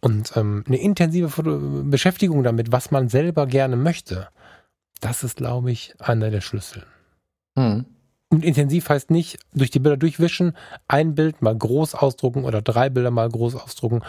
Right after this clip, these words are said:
Speaker 1: oder zumindest auf mindestens einen siebenundzwanzig Zoll Rechner sich anschauen, sich Zeit nehmen, Tee oder Whisky, bisschen Musik dabei.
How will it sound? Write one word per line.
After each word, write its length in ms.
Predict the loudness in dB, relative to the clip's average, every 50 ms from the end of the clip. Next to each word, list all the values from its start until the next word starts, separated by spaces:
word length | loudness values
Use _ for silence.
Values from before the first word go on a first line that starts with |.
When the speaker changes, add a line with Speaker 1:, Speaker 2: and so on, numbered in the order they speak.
| -14 -16 -18 -4 0
Speaker 1:
oder 180 | 0 0 0
zumindest 460 | 2 0 0 2 2 2 0 -2 -2
auf 160 | -4 0 2 2
mindestens 480 | 2 4 2 0 0 0 -2 0 0
einen 80 | 0 0
siebenundzwanzig 500 | 0 0 -2 -2 0 0 0 0 -2 -2
Zoll 200 | 0 0 2 2
Rechner 340 | 0 -2 -2 -2 -4 -2 -2
sich 180 | -4 -4 -4
anschauen, 460 | -4 -4 -2 -2 0 0 0 -2 -4 -6 -12 -18 -18 -20 -20 -8
sich 240 | -6 -6 -6 -6 -4
Zeit 340 | 0 2 2 2 0 0
nehmen, 320 | 0 0 2 2 0 -2 -4 -6 -14 -20 _ _ _ _
Tee 260 | 0 0 2 2 0
oder 220 | 0 2 2 2
Whisky, 380 | 2 0 -2 -2 -4 -2 -2 2
bisschen 300 | 0 0 2 2 2 2
Musik 340 | 2 2 2 0 -2 0 2
dabei. 540 | 0 0 2 2 0 2 2 0 -2 -2